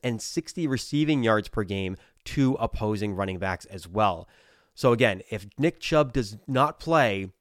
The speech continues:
plug in Dearness Johnson at forty-seven hundred dollars. If he does play, maybe throw J-, Johnson in, in a couple of G P P lineups,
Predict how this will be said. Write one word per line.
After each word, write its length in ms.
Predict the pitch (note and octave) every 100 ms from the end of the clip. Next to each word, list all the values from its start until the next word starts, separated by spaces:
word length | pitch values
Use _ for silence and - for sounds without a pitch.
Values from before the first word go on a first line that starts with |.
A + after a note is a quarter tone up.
| _ _ _
plug 260 | - C3+ C#3
in 120 | B2+
Dearness 320 | B2 B2 A2+
Johnson 400 | - A2+ G#2+ G2+
at 100 | F#2
forty-seven 600 | - A2+ A2 - A2 G#2
hundred 280 | G2 G#2 G2+
dollars. 440 | F#2 F2 E2+ - - - _ _
If 180 | A2 -
he 100 | G2+
does 340 | F2+ C3 D#3+
play, 440 | - F3+ F#3 G3+ G3 _ _ _ _ _ _ _ _ -
maybe 320 | A#2 C3 C3
throw 340 | - C3+ B2+
J-, 160 | A2 A#2+ A#2
Johnson 380 | B2+ A#2+ -
in, 120 | A#2 A#2
in 100 | G#2
a 20 |
couple 280 | A#2 A2 G#2+
of 60 |
G 180 | - A2+
P 140 | G#2
P 200 | G2 D3+
lineups, 480 | C#3+ C#3+ C#3+ D3 -